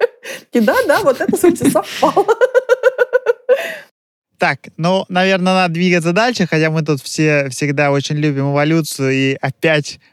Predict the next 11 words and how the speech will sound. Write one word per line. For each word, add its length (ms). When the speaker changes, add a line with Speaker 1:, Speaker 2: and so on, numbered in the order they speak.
Speaker 2:
можно 400
только 420
сказать, 440
что 320
надо 240
нам 200
делать 360
отдельный 400
выпуск 400
про 360
антропогенез 840